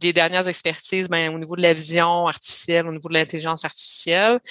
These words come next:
euh, ce qui fait qu'on, on reste dans la, la, la, la catégorie centre de recherche appliquée, euh, qui vont utiliser les moteurs de jeu pour refaire, euh, mieux, bien, de façon plus intelligente des expériences usagées.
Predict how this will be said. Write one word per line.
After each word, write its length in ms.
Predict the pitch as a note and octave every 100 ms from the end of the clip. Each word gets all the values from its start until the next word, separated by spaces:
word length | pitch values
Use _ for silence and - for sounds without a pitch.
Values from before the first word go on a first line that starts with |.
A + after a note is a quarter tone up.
| - - - -
euh, 80 | D#3+
ce 100 | D#3
qui 60 | -
fait 120 | G#3
qu'on, 300 | G#3 F3 D#3 -
on 180 | D#3
reste 640 | D3+ D3 F3+ A3 G#3+ - -
dans 220 | D#3 D3+
la, 340 | D3+ D3 C#3+
la, 140 | C#3+ -
la, 140 | - -
la 260 | - - D3+
catégorie 760 | - E3 G3+ E3+ E3+ D#3+ F#3+
centre 460 | G3 - G3+ G3 G3+
de 100 | F#3
recherche 580 | E3+ E3 E3 F#3+ F#3 -
appliquée, 720 | E3+ - - - F#3 F3+ F#3 - - - - -
euh, 120 | D#3+ D3+
qui 140 | -
vont 140 | E3 E3+
utiliser 380 | - E3+ E3
les 140 | F3+ E3+
moteurs 500 | E3 D#3+ E3+ E3 D#3+
de 160 | D#3+
jeu 260 | D3 D#3 E3+
pour 320 | - D3+ C#3
refaire, 720 | D3 D3+ - E3 E3 D#3+ D#3
euh, 120 | D3
mieux, 460 | C#3+ D#3+ E3+ F3+ F3
bien, 460 | D#3+ D#3 E3 E3+ E3+
de 100 | D#3+
façon 240 | D3+ E3+
plus 180 | - E3+
intelligente 520 | D#3+ D3+ D#3 E3 E3+
des 160 | D#3+ D3+
expériences 640 | - D#3 D3 D#3 D#3+ -
usagées. 640 | D3+ D#3 D3 D3+ F3+ A3